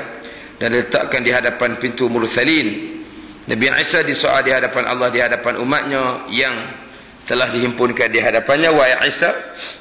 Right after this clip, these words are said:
apakah engkau mengajar umatmu supaya menganggapmu dan ibumu sebagai Tuhan?" Mendengar pertanyaan Allah Ta'ala yang sebegitu, maka Nabi Isa merendahkan diri dengan kata-kata yang mencela dan menghina diri sendiri.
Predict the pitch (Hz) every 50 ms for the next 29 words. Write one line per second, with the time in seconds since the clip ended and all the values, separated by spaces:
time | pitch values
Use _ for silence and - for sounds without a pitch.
0 | - - - - - - - - - - 151 151 151 165 156 143 - 139 139 143
1 | - 151 147 143 139 139 139 139 156 165 160 175 170 143 131 - 135 143 156 160
2 | 143 131 143 139 - - - 135 139 139 135 135 135 139 151 156 - - - 135
3 | 147 139 123 98 92 - - - - - - - 127 135 131 - 143 143 160 170
4 | 160 156 143 147 135 147 151 143 165 - - 156 151 190 - - - - - -
5 | - - - - - - - - - - - 123 139 151 160 147 - - 117 110
6 | 131 131 135 113 131 127 110 120 127 123 - - - - 131 131 127 127 123 123
7 | - 110 120 117 123 123 - 113 113 - - - 139 127 123 123 120 123 120 123
8 | 123 - - 127 123 120 120 120 127 131 131 123 113 - 120 120 110 135 127 143
9 | 135 123 113 120 123 123 127 123 - 127 117 127 - - 127 120 117 113 113 117
10 | 120 120 117 - 156 147 143 123 104 - - - - - - - - - - -
11 | - 135 123 123 120 117 110 120 139 131 127 120 113 127 120 - - - - 120
12 | 143 175 165 165 147 - - - - - -